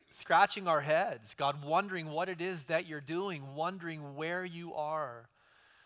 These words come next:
And Father, in these moments, I pray that you would teach us, God, teach us to anchor ourselves to your revelation.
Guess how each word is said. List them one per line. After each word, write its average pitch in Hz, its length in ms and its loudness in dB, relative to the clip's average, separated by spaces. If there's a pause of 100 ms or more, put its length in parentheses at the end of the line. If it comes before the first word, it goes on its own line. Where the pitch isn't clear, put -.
(1200)
And 170 160 0
Father, 190 280 10
in 175 220 -2
these 180 240 -2
moments, 180 480 0
I 160 80 4
pray 185 400 0
that 170 180 -6
you 165 180 -4
would 151 240 0 (680)
teach 214 420 0
us, 135 220 -2
God, 135 380 2
teach 208 280 -4
us 185 160 0
to 180 160 -6
anchor 180 400 -4
ourselves 151 520 0
to - 120 -8
your 143 140 -4
revelation. 147 800 -2